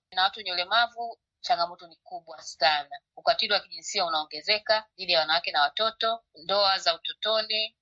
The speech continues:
ndoa za lazima. Mwanamke mmoja kati ya watatu ana-, ameolewa kati, bila ridhaa yake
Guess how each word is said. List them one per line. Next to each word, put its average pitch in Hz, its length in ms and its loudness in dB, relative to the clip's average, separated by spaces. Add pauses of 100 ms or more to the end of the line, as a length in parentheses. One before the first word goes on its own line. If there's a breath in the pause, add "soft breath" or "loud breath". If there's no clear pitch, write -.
(280)
ndoa 190 160 4
za 175 120 2
lazima. 214 600 0 (160)
Mwanamke 175 400 -4
mmoja 190 320 -2
kati 185 220 -2
ya 170 60 4
watatu 208 560 0
ana-, 160 360 2
ameolewa 165 680 2
kati, 175 160 -2 (360)
bila 180 180 2
ridhaa 156 420 -2
yake 190 460 -2